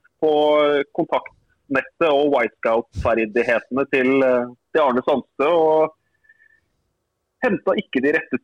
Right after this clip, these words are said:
typene rett og slett, eh, i år. Altså et, eh, brutalt nedrykk, og det viser jo bare hvor små marginer det er i, eh, denne ligaen her, at når man, eh, tippes i toppen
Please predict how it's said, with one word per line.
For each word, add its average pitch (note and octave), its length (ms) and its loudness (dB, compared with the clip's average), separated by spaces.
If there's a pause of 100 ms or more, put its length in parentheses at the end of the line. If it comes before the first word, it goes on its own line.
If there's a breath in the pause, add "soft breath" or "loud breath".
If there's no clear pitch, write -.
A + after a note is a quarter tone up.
typene C3 560 -4
rett A#2+ 160 -4
og C3+ 80 -2
slett, A2+ 300 -4
eh, A2 540 0 (120)
i C3 40 2
år. A2+ 200 2
Altså D#3 240 0
et, - 160 -4
eh, F#3+ 180 2 (280)
brutalt G#3+ 540 0
nedrykk, G#3 440 0 (100)
og A3 80 0
det F3 240 0
viser F#3+ 360 -4
jo D#3 100 2
bare C#3+ 480 2
hvor C3 160 0 (240)
små A#2 140 -2
marginer B2 440 -2 (200)
det C#3 80 0
er A2+ 180 2 (100)
i, A#2 220 -4
eh, A2+ 220 -2 (120)
denne G#2+ 220 -2
ligaen G#2+ 320 0
her, A2 220 0
at - 120 -4
når B2+ 100 -8
man, A#2 360 -4
eh, A2 40 -2 (200)
tippes - 300 -6
i C3 80 0
toppen C3+ 420 -4